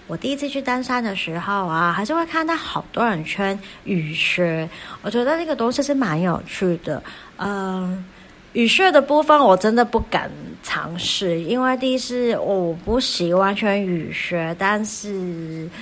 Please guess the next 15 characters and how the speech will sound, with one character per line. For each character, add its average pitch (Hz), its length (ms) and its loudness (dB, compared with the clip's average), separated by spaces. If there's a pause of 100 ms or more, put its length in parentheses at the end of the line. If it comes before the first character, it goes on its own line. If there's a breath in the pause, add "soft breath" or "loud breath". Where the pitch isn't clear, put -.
(280 loud breath)
呃， 175 440 -2 (320 loud breath)
我 240 80 2
觉 262 200 6
得 262 360 4 (600 loud breath)
每 208 180 0
个 226 120 2
人 220 180 4
有 226 100 4
他 214 180 0
的 196 120 2
习 160 300 -4
惯， 165 300 0
没 180 120 0
有 240 180 4
说 190 540 0